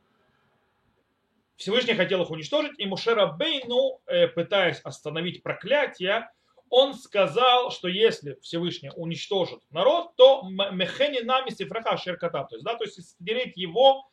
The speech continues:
с этой книги, которая была написана. То есть Моше говорит, то есть, «И сотри меня с этой книги», то есть ты уничтожишь.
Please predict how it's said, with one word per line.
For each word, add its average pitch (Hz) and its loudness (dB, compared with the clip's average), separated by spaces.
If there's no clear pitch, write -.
с - -14
этой 180 0
книги, 220 -4
которая 180 -2
была 170 4
написана. 175 -4
То - -20
есть - -20
Моше 233 2
говорит, 233 0
то 220 -4
есть, - -10
«И 226 -12
сотри 220 -4
меня 262 0
с 233 -8
этой 233 -2
книги», 233 -10
то 185 -10
есть - -12
ты - -8
уничтожишь. 175 -8